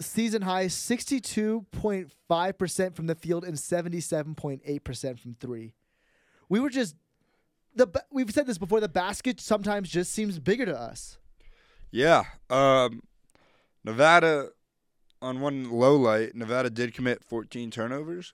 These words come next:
Speaker 2: That is something we would like to see reduced, especially in the coming games,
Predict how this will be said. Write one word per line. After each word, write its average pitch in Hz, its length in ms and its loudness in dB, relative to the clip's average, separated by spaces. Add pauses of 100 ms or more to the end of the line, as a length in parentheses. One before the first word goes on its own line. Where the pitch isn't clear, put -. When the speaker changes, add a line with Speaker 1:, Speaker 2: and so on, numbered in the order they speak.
Speaker 2:
That 117 160 -2
is 117 80 -4
something 117 320 -2
we 110 160 0
would 98 140 -4
like 101 180 -6
to 98 140 -12
see 98 640 -8
reduced, 98 720 -8
especially 107 720 -8 (100)
in 107 140 -12
the 101 100 -10
coming 104 320 -4
games, 110 400 -4